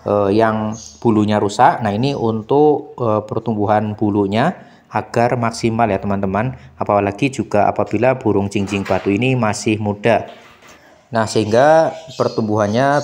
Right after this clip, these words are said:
bisa bagus, nah, tidak mudah stres dan cepat gacor. Nah, apabila teman-teman baru mendapatkan burung bahan, tidak perlu dimandikan ya, teman-teman. Yang penting kita berikan ekstra puding dan tempat, eh, minum.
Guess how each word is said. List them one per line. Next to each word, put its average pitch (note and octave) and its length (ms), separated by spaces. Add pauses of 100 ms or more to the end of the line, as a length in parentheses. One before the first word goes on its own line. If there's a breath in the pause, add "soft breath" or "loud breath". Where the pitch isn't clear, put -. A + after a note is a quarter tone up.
bisa G#2+ 560
bagus, G#2 480
nah, G2 160
tidak G#2+ 420
mudah G#2 380
stres D3+ 400
dan C3 320
cepat - 680
gacor. G2 460 (340 loud breath)
Nah, C#3 140
apabila F3+ 400
teman-teman E3+ 480
baru D#3 240
mendapatkan B2+ 720
burung A2 320
bahan, B2+ 400
tidak C3 320
perlu B2+ 320
dimandikan G#2+ 720
ya, F#2+ 80
teman-teman. G2 560 (320 loud breath)
Yang G2 140 (100)
penting C3 160
kita B2 480
berikan A#2+ 480
ekstra G#2+ 400
puding D3+ 560
dan C3+ 180 (160)
tempat, B2 640
eh, G#2 240 (160)
minum. A#2 260